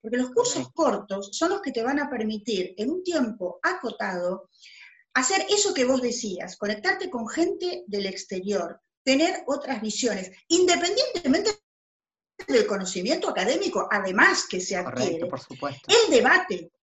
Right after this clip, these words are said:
Speaker 1: porque el curso corto lo que permite es debatir con gente que tiene otra mirada, otra preparación, otra sociedad, otra cultura. Pero además, ante una crisis como la que se avecina,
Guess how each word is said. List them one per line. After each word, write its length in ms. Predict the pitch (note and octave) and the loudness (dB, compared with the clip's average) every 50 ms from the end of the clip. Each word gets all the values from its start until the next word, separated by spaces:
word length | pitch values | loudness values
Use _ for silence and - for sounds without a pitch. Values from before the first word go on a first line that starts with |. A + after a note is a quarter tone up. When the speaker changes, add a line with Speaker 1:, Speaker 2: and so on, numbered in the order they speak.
| _ _ | _ _
Speaker 1:
porque 400 | _ - D4 D4 D4 D#4 D4+ - - D4 | _ 6 6 6 6 4 2 2 2 2
el 160 | D#4+ D#4+ D#4+ | 2 2 2
curso 420 | - A#4+ C5 - - G#4 F4 - | 2 2 2 2 2 0 0 0
corto 560 | - E4 C#4 A3 F#3+ F#3 - - G3 F#3 G3 - - - - | 2 2 2 2 2 0 -4 -6 -6 -6 -6 -8 -12 -6 0
lo 180 | C4 C4 D4 - | 4 4 4 4
que 120 | - A4+ A4 | 4 2 0
permite 600 | A4 F#4+ E4 D#4+ E4+ C4+ - - G3+ G3+ G#3 - | 2 0 2 2 2 0 0 0 0 0 0 0
es 120 | D4+ D#4 D#4+ | -2 -2 2
debatir 640 | F4+ E4+ D4+ - - F4 C#4+ A3+ G#3 G#3 G#3 - _ | 2 2 2 2 2 2 2 2 2 2 -2 -4 _
con 360 | - D#4+ D#4+ E4 D#4+ - - _ | 4 4 4 4 2 -2 -6 _
gente 340 | - F4+ G4+ G#4+ A4 A4 - | -6 -4 -4 -2 -2 -2 -2
que 120 | C#4 B3+ | -2 -4
tiene 340 | - D#4+ F4 F4+ D#4+ - - - | -2 0 2 2 2 2 2 0
otra 340 | A4+ B4 A#4+ D#4+ B3+ A#3+ | 0 0 0 0 -2 -2
mirada, 520 | A3+ A#3 B3 A#3+ G#3+ F#3 F3+ F3 F3+ - - _ _ _ _ | -2 -2 0 0 -2 -2 -4 -6 -10 -12 -14 _ _ _ _
otra 360 | E4 A#4 A#4+ A4 G4+ D#4 A#3+ | 2 2 2 2 2 0 0
preparación, 960 | A3+ G#3+ G#3 A3 G#3+ G#3+ G#3 G#3 - - A#3+ G3+ F3+ F3+ F3+ F#3 F3+ - _ _ | 0 -2 -2 0 0 0 0 0 0 0 0 2 0 -2 -4 -8 -12 -14 _ _
otra 400 | - - A4+ A#4 A#4 F#4+ D4+ B3+ | 0 0 0 2 0 0 -2 0
sociedad, 640 | - C4 A3 - - A3+ G3+ F#3+ F#3 F3+ - - - - - _ _ _ | 0 0 0 0 0 0 0 2 2 0 0 -2 -4 -8 -18 _ _ _
otra 380 | E4+ G4+ G4+ G4+ F4 D#4+ C#4 | 0 0 0 0 0 -2 -2
cultura. 540 | - B3+ A3+ G3+ - G3 E3+ D#3+ D#3+ D#3+ E3 - _ _ _ - - - - - - - - _ - | -2 -4 -6 -6 -6 -8 -8 -8 -8 -10 -10 -14 _ _ _ -20 -20 -20 -20 -20 -20 -20 -20 _ 0
Pero 180 | E4 F4+ G4 | 4 4 6
además, 680 | G#4+ A4+ A#4 A#4+ A4+ F#4+ C#4+ A3+ A3 G#3+ - - - _ _ _ _ _ _ _ _ _ _ _ _ | 6 6 6 4 4 4 4 2 2 0 -4 -8 -12 _ _ _ _ _ _ _ _ _ _ _ _
ante 280 | - A#3 B3 A#3 B3 C#4 | 2 2 4 2 2 0
una 320 | D#4+ F#4+ G#4+ G4 D#4+ - | 0 2 2 2 2 2
crisis 640 | - - F#4 F#4 E4+ C4 G3+ - - G#3+ G3+ - - | 2 4 6 6 6 6 6 2 -2 -2 -4 -4 -4
como 240 | - F3+ F3+ F3+ F#3 | -6 -6 -6 -6 -6
la 160 | F#3 F3+ F3+ | -6 -6 -4
que 100 | - G#3 | -4 -6
se 160 | G#3 - D4+ | 0 4 4
avecina, 720 | D#4+ E4+ F#4 F4+ - - B3 G3+ G3 F#3 F#3 F#3 - - | 4 4 4 2 0 0 -2 -2 -2 -4 -6 -8 -10 -12